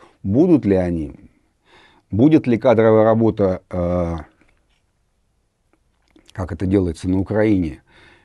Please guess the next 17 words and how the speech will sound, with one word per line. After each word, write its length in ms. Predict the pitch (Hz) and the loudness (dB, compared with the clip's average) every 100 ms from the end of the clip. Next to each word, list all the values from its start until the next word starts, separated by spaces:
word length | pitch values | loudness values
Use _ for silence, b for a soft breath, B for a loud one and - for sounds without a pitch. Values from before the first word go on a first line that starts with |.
| _ | _
и, 160 | 107 101 | -10 -8
и 100 | - 107 | 0 2
в 60 | |
России, 520 | 110 120 - 123 85 _ | 2 0 0 0 0 _
инструментом 800 | 117 113 - 123 123 113 101 95 | -4 -2 0 2 2 2 0 0
повышения 840 | 107 110 123 - 123 98 82 73 _ _ | 0 0 -2 0 2 2 -2 -12 _ _
эффективности 680 | - 123 - 110 90 82 82 | -10 -10 -2 -2 -2 -6 -12
действий 380 | 87 98 - 92 | -8 -8 -8 -10
армии? 420 | 101 78 67 - _ _ _ _ | -10 -12 -16 -20 _ _ _ _
Я 200 | 73 98 | -12 -10
не 100 | 107 | -8
знаю. 320 | 73 69 62 _ _ _ _ | -10 -16 -20 _ _ _ _
Но 160 | 92 | 0
на 140 | 113 123 | 4 4
Украине 500 | 110 120 139 156 107 | 2 2 2 0 -2
это 160 | - | -8
так. 340 | 87 - _ | -16 -18 _